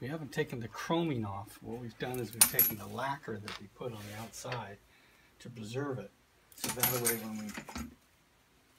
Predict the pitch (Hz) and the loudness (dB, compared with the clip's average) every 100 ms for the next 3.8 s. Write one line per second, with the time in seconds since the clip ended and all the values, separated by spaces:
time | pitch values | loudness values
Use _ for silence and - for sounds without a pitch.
0 | _ _ _ - 143 127 123 123 123 117 | _ _ _ -10 -4 -4 -2 0 0 0
1 | 123 - - - - 127 - - - - | -2 -4 6 6 6 0 -6 -12 -20 -20
2 | - - - - - - - - - 127 | -20 -18 -18 -18 -18 -18 -20 -8 -2 0
3 | - - - 117 165 - - 214 | 0 -4 -6 -4 -2 -2 -4 -8